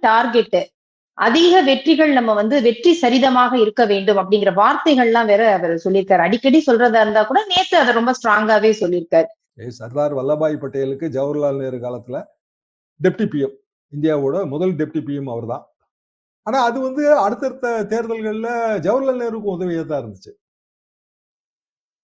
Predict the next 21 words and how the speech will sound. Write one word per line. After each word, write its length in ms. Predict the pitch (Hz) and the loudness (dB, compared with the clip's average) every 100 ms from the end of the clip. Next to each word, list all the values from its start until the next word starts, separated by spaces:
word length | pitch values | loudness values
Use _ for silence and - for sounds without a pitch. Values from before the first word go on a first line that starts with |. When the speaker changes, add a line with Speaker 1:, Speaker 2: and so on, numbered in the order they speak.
| _ _ - - | _ _ -20 -6
Speaker 2:
அப்போ 240 | 190 196 196 | -4 0 2
டெப்டி 280 | 196 208 | 2 2
பி 120 | 294 285 | -2 -2
எம் 140 | 254 | -4
போஸ்ட் 300 | 247 247 240 | -4 -6 -6
கான்ஸ்டிடியூஷன்ல 600 | 202 220 233 254 - 226 | -4 -4 -4 -10 -6 0
இருக்கானா? 420 | 202 196 220 247 | 0 0 -2 0
இல்ல. 260 | 294 233 196 117 - _ _ _ _ _ _ _ _ _ _ _ 107 - | 0 -2 -4 -6 -10 _ _ _ _ _ _ _ _ _ _ _ -20 -12
கான்ஸ்டிடியூஷன்ல 560 | 143 202 233 - 226 | -10 -8 -10 -8 -4
இல்லாத 320 | 175 196 226 247 | -4 0 0 0
ஒரு 140 | 214 | -2
போஸ்ட் 360 | - 190 190 - 196 | -2 -6 -6 -6 -6
நம்ம 180 | 202 180 | -4 -6
சுதந்திரம் 380 | 160 226 254 233 | -4 -4 -2 -4
ஆன 140 | 226 | 0
உடனே 300 | 208 214 247 247 247 | 0 0 0 -2 -2
நம்மளே 360 | 220 202 233 | -4 -2 -2
கிரியேட் 360 | 202 208 220 185 | -2 -2 -2 -4
பண்ணி 140 | 202 | -8
தான் 200 | 202 185 | -6 -6
கொடுத்திருக்கிறோம். 480 | 165 160 139 110 98 | -8 -10 -12 -12 -16